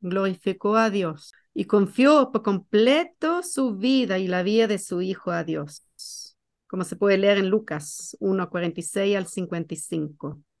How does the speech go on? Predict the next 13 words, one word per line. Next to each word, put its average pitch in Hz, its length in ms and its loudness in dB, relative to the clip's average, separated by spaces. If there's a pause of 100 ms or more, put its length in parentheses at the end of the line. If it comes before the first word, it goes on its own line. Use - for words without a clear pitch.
(180)
Entonces, 311 360 6
no 311 140 8
solamente 339 520 6
Josafat 240 680 2
y 220 60 2
María 233 540 4
pueden 202 240 6
permanecer 165 540 2
firmes 330 560 4
en 190 120 -4
sus 185 160 -6
situaciones 180 680 -2
adversas, 165 840 -4